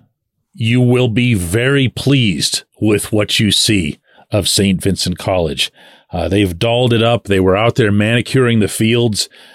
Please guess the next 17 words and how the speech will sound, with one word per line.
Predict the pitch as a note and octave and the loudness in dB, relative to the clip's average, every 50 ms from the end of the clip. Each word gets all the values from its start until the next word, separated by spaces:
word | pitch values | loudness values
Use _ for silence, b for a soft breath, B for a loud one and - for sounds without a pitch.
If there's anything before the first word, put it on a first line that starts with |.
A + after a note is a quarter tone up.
| B B | B B
again | - F2+ F2 F2 F#2 A2 A2+ A#2 B2 B2+ A#2+ F#2 - _ _ _ | -8 -6 -6 -4 -2 -2 0 2 2 2 0 0 -4 _ _ _
yesterday, | - G#2 G#2+ A#2 - - - A#2 A#2 A#2 A#2 | -2 0 0 0 0 0 0 0 2 2 2
one | A#2 G2 G2+ A2 A2+ A2 | 2 2 2 0 0 0
final | - - A#2 G#2+ A2 A2+ A2+ A2 | 0 0 0 0 0 2 0 0
time. | G2+ - - - G#2 G#2 G#2+ A2 A2 A2 | -2 -2 -2 -2 0 0 2 2 2 0
Uh, | G2 E2+ F#2+ F#2+ F2 - | 0 -2 -4 -4 -4 -2
even | A2 A#2+ B2 B2+ C3+ B2 | 0 2 2 4 4 2
the | A2 G2+ | 2 0
special | - - - A2+ A#2 - - B2+ G#2 | 0 0 0 0 0 2 2 0 0
teams | - - B2+ B2 B2+ A#2+ - | 0 0 2 2 2 2 2
field, | - - A2+ A#2+ B2 B2+ A2+ | 0 0 2 2 2 2 2
which | A2+ G2 - - | 2 2 2 2
only | A2+ A#2 A#2+ A#2+ B2 | 2 2 2 4 2
the | C3 A#2+ | 2 0
kickers | - - - A#2 - - D3+ D#3+ C#3 - | 0 -2 -4 -2 0 2 2 2 4 4
<laughs> | |
use, | B2+ C#3 C3 - D3+ D3 D3 - - | 2 2 2 2 0 0 0 -2 -2